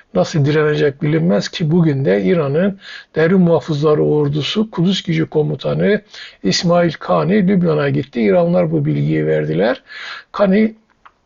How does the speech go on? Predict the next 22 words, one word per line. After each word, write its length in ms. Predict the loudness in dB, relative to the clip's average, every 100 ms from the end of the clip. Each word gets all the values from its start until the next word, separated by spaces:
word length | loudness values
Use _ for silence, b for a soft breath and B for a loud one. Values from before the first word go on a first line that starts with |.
| _ _ _ -4
yarın 260 | 2 2 2
konuşma 400 | 0 0 0 0
yapacak 480 | 0 0 -2 -2 -2
olan 440 | -2 0 0 -2 B B B B B B
Hasan 400 | -2 2 2 2
Nasrallah'la 800 | 0 0 0 2 0 2 2
Hizbullah 480 | 2 2 2 0 0
lideriyle 520 | -2 0 0 0 0
bugün 300 | 2 2 4
bir 140 | 2 0
görüşme 420 | -2 0 0 0
gerçekleştirdi. 1080 | 0 0 -2 -2 -2 -4 -4 -4 0 0 -2 B B B -4
Neler 260 | 0 0 0
konuşuldu 580 | -2 -2 0 0 2
bilinmez 560 | 2 0 2 2 0 -2 0
ama 400 | 2 2 0 -4 -20 B B B B
şunu 280 | 0 0
çok 260 | 0 -2 -2
iyi 220 | 0 2
biliyoruz 640 | 2 2 2 2 0 -4 -6
ki 520 | -6 0 2 2 -2 _ _ B B B B _ -2
İran, 440 | 2 4 4 2